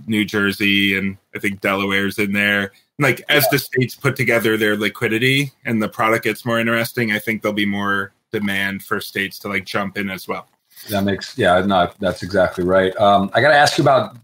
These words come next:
Speaker 2: co-founder, uh, with Jason Robbins, being co-founder with Jason Robbins. Do you guys normally see eye to eye, or have there been some challenges with major decisions,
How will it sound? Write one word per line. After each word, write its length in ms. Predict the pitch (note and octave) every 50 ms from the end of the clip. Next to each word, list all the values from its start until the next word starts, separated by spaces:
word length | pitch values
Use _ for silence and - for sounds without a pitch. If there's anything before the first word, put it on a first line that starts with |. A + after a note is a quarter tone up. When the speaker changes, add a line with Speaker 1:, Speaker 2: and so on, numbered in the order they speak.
| _
Speaker 2:
co-founder, 760 | - - C#3 C3 - C3 A2+ A2 A2 G#2 G#2 G2+ G#2 G#2 - -
uh, 220 | G#2+ G#2 G#2 G2+
with 120 | G2 G#2+ G#2
Jason 280 | C3 B2+ B2 - B2
Robbins, 360 | A2+ A2 G#2 F#2 E2+ E2 E2 -
being 260 | - - A#2+ B2 A#2
co-founder 400 | - B2 B2 A#2 - A2+ A2 G#2+
with 100 | G#2 F#2+
Jason 280 | A2 G#2+ G2+ - G#2+
Robbins. 400 | G#2 G#2 G2+ G2+ G#2 G#2 G2 F#2+
Do 400 | - - - _ _ _ _ A#2+
you 20 | A#2
guys 220 | C#3+ C#3 C3 A#2+
normally 240 | C3 C3 C3 C#3 C3+
see 200 | - - C3+ C3+
eye 200 | A#2 A#2 A#2+ B2
to 80 | B2 A2
eye, 420 | G2+ G#2 A#2+ C#3 - G#3 G#3 - -
or 100 | B2 A#2
have 160 | A2+ A#2 A#2
there 140 | A2+ A#2+ A#2
been 200 | G#2+ B2 A#2 A#2
some 200 | A#2 - A2+ A2
challenges 540 | G2+ - A2 G#2 A2 A#2 A2+ G#2 G#2+ G2+ F#2+
with 120 | G#2 D#2+
major 300 | F#2 G2+ G#2 G#2 F#2+ G#2
decisions, 680 | F#2 F2+ - - G#2+ A2 G2+ F#2+ G2 F#2+ F#2+ F2+ - -